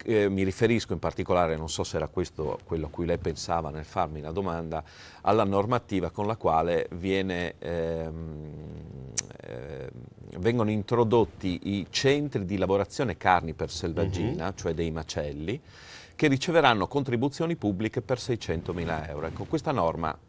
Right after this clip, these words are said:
Speaker 1: sotto il profilo dell'obiettivo che apparentemente dice di voler perseguire, è del tutto inutile perché non la consegue, nel senso i cacciatori possono già vendere la selvaggina a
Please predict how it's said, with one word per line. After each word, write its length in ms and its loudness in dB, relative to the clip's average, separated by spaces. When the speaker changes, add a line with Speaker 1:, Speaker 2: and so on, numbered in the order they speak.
Speaker 1:
sotto 380 -2
il 60 4
profilo 520 0
dell'obiettivo 840 0
che 240 2
apparentemente 1040 0
dice 260 -4
di 60 -4
voler 240 2
perseguire, 880 -4
è 100 4
del 160 0
tutto 240 0
inutile 440 -2
perché 280 -2
non 200 0
la 100 2
consegue, 540 -2
nel 100 -4
senso 300 -6
i 40 -6
cacciatori 480 -2
possono 400 -2
già 360 6
vendere 600 0
la 140 0
selvaggina 800 -2
a 260 0